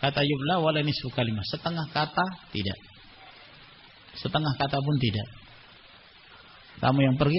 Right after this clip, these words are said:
atau saya yang pergi? Sebagian mengatakan, "Idza laqita mubtadi'an fi tariqin faqud tariqan akhar."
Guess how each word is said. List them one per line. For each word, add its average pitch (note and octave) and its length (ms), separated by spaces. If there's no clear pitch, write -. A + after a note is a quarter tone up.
atau C#3 80
saya A#2 160
yang G#2+ 80
pergi? G2 260
Sebagian F#3 400
mengatakan, F#3+ 560
"Idza F#3 240
laqita F3+ 480
mubtadi'an F#3 480
fi F3 160
tariqin F#3 400
faqud F3 320
tariqan G#3+ 400
akhar." D3+ 320